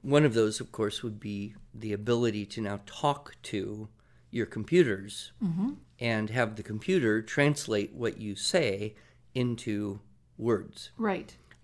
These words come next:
Speaker 1: I, I have a, a son who is very dyslexic. I don't know that we ever called him dysgraphic,
Speaker 2: Mm-hmm.
Speaker 1: but certainly both reading and writing were difficult. I remember one,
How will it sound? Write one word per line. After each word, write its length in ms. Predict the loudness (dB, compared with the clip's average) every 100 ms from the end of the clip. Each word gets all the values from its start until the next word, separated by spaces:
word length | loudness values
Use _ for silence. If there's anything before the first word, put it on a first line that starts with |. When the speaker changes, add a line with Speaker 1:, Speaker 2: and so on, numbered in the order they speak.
| -6
Speaker 1:
I, 360 | -2 -2 -4 0
I 140 | 4
have 320 | 6 4 2 -2
a, 280 | -8 -10 -8
a 80 | -4
son 260 | 0 0 0
who 80 | -2
is 100 | 4
very 240 | 6 6
dyslexic. 640 | 2 -2 0 0 -4 -8 -10 -20 -20 -20 -10
I 40 | -4
don't 200 | -4 -4
know 140 | -4
that 140 | -2 -2
we 140 | -2
ever 380 | -2 -2 -6 -8 -16 _ _ _
called 300 | -6 -2 -2
him 160 | -4 -6
dysgraphic, 840 | -10 0 2 2 0 -8 -12 -10 -4
Speaker 2:
Mm-hmm. 280 | -2 -2 -4
Speaker 1:
but 160 | -4 -2
certainly 440 | 2 2 2 -2
both 320 | 0 2 2 0
reading 340 | -2 -2 -2
and 180 | -4 -2
writing 400 | -2 -2 -6 -10 -18 -20 -14
were 100 | -2
difficult. 640 | 0 0 -2 -12 -12 -14 -20 -20 -20 -18 0
I 60 | 2
remember 440 | 4 4 4 2
one, 400 | 2 2 2 0